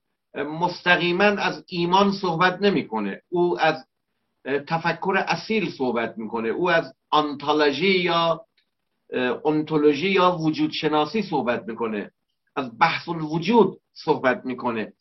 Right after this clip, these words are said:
او از ایمان صحبت نمی‌کنه،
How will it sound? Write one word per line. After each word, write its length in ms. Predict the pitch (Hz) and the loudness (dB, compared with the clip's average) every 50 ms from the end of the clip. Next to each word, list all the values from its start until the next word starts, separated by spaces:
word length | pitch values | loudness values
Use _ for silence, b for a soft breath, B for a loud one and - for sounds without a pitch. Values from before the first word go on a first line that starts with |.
| _ _ _ _ _ _ | _ _ _ _ _ _
او 120 | - 208 202 | 6 6 6
از 240 | 190 156 160 160 - - | 6 4 0 -8 -10 -8
ایمان 600 | 180 170 165 170 175 185 202 220 220 208 185 180 _ _ _ _ | -6 -4 -4 -2 0 2 2 2 2 2 -2 -8 _ _ _ _
صحبت 540 | _ - - 180 165 151 151 170 180 175 175 190 | _ -10 -6 -4 -4 -2 -2 -2 -2 -2 0 2
نمی‌کنه، 640 | 208 220 202 180 - 143 147 143 143 143 135 135 | 2 4 4 4 0 0 -2 -2 0 -2 -4 -4